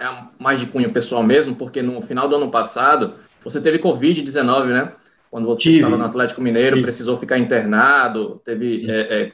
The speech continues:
Speaker 1: uma complicação. Eu queria saber como é que foi aquele período pra você e se mudou alguma coisa na sua rotina desde que você teve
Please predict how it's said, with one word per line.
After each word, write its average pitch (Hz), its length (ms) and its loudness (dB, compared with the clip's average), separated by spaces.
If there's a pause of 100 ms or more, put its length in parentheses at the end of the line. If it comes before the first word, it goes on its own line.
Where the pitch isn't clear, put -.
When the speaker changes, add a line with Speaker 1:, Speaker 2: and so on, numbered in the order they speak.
(360)
Speaker 1:
uma 120 200 -10
complicação. 127 520 0
Eu - 40 -2
queria 196 140 4
saber 160 320 4
como 214 140 2
é 233 40 4
que - 80 -4
foi 226 120 2
aquele 175 160 0
período 143 300 6
pra 123 160 0
você 120 280 2
e 180 60 4
se 196 120 0
mudou 214 280 6
alguma 180 240 4
coisa 156 180 0
na 143 80 -4
sua 127 140 -6
rotina 117 320 -4
desde 147 220 2
que - 80 -8
você 180 200 -6
teve 160 340 -6